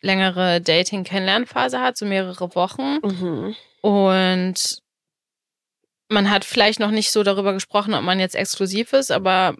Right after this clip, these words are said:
Speaker 1: man verhält sich so und dann datet man weiter oder merkt, dass es nicht passt?
Speaker 2: Ach, schwierig, ja. Ich muss sagen, to be honest, da bin ich auch guilty. Also das habe ich auch schon gemacht, auch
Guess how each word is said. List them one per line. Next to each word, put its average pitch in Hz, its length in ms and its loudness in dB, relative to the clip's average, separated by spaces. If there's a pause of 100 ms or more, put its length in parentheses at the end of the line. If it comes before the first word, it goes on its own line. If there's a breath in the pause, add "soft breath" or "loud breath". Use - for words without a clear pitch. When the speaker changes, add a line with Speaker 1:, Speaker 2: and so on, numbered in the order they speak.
(140)
Speaker 1:
man 185 160 -4
verhält 190 480 -2
sich - 260 -10
so 277 260 -2 (840)
und 220 200 0
dann 214 340 2 (160)
datet 196 340 0
man 190 300 -2 (100)
weiter 196 720 0 (720)
oder 214 240 -2
merkt, 202 300 0
dass 208 100 -2
es 185 140 -6
nicht 185 200 -8
passt? - 640 -4 (640)
Speaker 2:
Ach, - 520 2
schwierig, 202 760 2
ja. 196 440 4
Ich 202 120 -6
muss 220 140 -2
sagen, 196 560 0
to 214 100 -6
be 175 100 -2
honest, 185 320 -2
da 190 60 2
bin 185 140 -4
ich - 180 -6
auch 165 160 0 (100)
guilty. 165 640 0
Also 190 320 -2
das 190 200 -4
habe 196 80 0
ich - 160 -8
auch 160 160 0
schon 170 200 -4
gemacht, - 720 -4
auch 180 180 -4